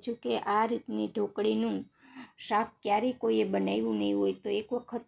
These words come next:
ચોક્કસથી ટ્રાય કરજો. એકદમ ટેસ્ટી એવું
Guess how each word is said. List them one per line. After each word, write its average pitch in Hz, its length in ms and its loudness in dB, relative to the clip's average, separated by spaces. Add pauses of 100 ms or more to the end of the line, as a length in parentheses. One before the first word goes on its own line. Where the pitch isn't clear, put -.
ચોક્કસથી 226 520 -6
ટ્રાય 233 360 0
કરજો. 226 360 -2 (760)
એકદમ 214 500 0 (100)
ટેસ્ટી 226 580 -2
એવું 233 220 -4